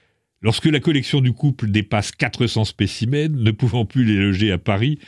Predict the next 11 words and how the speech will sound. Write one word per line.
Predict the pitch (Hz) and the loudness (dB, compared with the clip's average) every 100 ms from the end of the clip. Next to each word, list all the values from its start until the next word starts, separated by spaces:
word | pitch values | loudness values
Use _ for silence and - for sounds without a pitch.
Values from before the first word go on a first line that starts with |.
| - _ | -20 _
dans | 117 113 | 0 2
un | 113 | 2
appartement | 104 - 113 110 104 | 0 -4 -2 2 2
montmartrois, | 113 104 95 - - 123 156 - _ _ - | 2 0 -2 -6 -2 -2 -2 -10 _ _ 2
ils | 165 156 | 4 4
ouvrent | 180 139 127 | 4 4 2
un | 113 104 | 0 0
parc | 110 - 110 | -2 -2 0
ornithologique | 107 113 101 101 92 131 107 | 2 2 2 2 2 2 0
à | 95 | 2
Beauval, | 110 90 80 73 123 | 2 2 0 0 -2